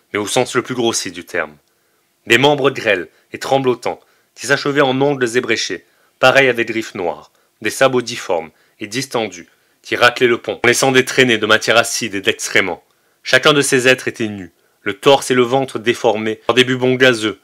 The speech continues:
et des plaies atroces d'où suintait un pus épais. Leurs têtes n'arboraient que quelques lambeaux de peau ratatinée accrochés sur leur crâne rieur. Ils entraînaient derrière eux des nuages d'insectes bourdonnants, de minuscules mouches verre-bouteille, qui plongeaient parfois pour un instant dans leurs lésions ouvertes.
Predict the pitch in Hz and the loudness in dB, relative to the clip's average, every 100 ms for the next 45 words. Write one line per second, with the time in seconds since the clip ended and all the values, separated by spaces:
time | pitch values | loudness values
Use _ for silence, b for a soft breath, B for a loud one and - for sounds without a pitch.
0 | - 110 131 147 147 135 - 127 104 87 | -4 2 2 4 4 4 2 0 0 0
1 | 113 - 139 131 127 143 123 113 - 110 | -6 -4 0 -2 0 0 0 -2 -4 -4
2 | 101 98 76 _ _ _ _ _ _ 110 | -4 -6 -8 _ _ _ _ _ _ 0
3 | 117 - 156 156 - _ _ - 123 135 | 0 4 4 4 -10 _ _ 2 4 6
4 | 156 151 143 147 147 135 135 131 127 110 | 6 4 2 2 4 4 4 4 2 2
5 | - 123 110 117 107 - 107 92 - 104 | 0 0 2 0 -2 -6 -2 -2 -2 -6
6 | 113 110 101 - - 104 98 95 92 78 | -4 0 0 -2 -2 -2 0 -4 -6 -8
7 | - _ _ _ _ _ 107 123 151 160 | -12 _ _ _ _ _ 0 2 4 2
8 | 165 156 143 143 151 143 135 139 135 120 | 2 4 6 6 4 0 0 2 2 2
9 | 131 - 131 123 123 113 107 110 98 82 | -2 0 -4 -2 -6 -6 -4 -4 -4 -8
10 | _ _ _ _ 98 123 170 160 - 160 | _ _ _ _ -2 0 -2 -4 -4 -4
11 | 139 147 - - - 123 117 120 - 104 | -2 -2 -4 -8 0 2 2 0 -2 -2
12 | 85 76 _ - - 135 139 147 147 143 | -2 -6 _ -16 -4 0 2 4 4 2
13 | - 139 135 123 127 123 - 131 110 107 | 4 2 4 2 2 0 0 0 2 4
14 | 110 110 101 110 104 98 95 78 - - | 4 2 0 -4 -4 -2 -2 -2 -6 -20